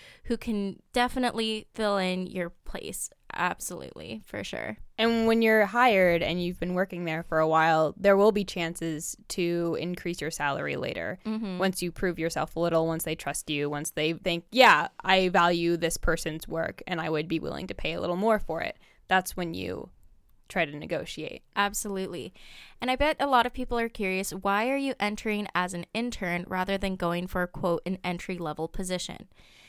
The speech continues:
Speaker 1: Here's the rub. When you're an intern, internships can last anywhere from three months to six months. And this is basically like a trial period. This is where we talk about the dating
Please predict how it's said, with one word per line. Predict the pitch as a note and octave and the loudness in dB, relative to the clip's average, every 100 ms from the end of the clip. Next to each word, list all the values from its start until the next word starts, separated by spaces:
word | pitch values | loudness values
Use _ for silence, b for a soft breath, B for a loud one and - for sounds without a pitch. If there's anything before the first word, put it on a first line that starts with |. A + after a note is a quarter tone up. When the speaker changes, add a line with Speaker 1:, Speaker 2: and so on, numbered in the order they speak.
| b b b | b b b
Speaker 1:
Here's | - C#4 D4 - | -4 -2 0 0
the | C#4+ B3 | 2 4
rub. | G3+ - - - _ | 4 2 -2 -18 _
When | G#3 A3+ | -2 0
you're | A#3+ B3 | 2 0
an | A3+ - | 0 -2
intern, | C4+ F4 - A3+ F3+ F#3+ - _ | -2 0 0 0 2 0 -6 _
internships | - B3 D#4+ D4+ C4+ - | -6 -2 -2 0 0 0
can | C4 | -2
last | A3+ G3+ - | 0 0 -2
anywhere | G3+ G3 F#3+ | -4 -2 -4
from | F#3 F3+ | -4 -6
three | F3+ - B3 | -6 -4 -2
months | B3+ G#3+ G3 G3 - B B B | 0 0 -2 -4 -10 B B B
to | - | -6
six | F3+ - G#3+ - | -2 0 -2 -2
months. | F3+ A2 - - - - | -4 -6 -10 -14 -12 -4
And | G#3 A#3 | -2 0
this | D4 | 0
is | F#4 D#4+ | 0 -2
basically | - A#3+ A#3 B3 - A#3 G#3+ | 0 0 2 -2 -4 -2 0
like | G#3 G3 | 0 -2
a | F#3 | -4
trial | - - G3+ F#3+ F3+ | -6 -4 0 2 0
period. | E3+ - E3 F2 G1+ F#3+ | -2 -4 -4 -8 -12 -8
This | G3+ G#3 | -4 -2
is | B3+ B3 | -2 0
where | A#3+ A3+ | 0 0
we | A3 G#3 | 0 -4
talk | G#3 F#3+ F#3+ | -2 -2 -2
about | F#3 F3+ - | -2 -2 -4
the | F3 | -6
dating | - F3+ F3 F3 E3+ F3+ | -4 -4 -2 -4 -6 -8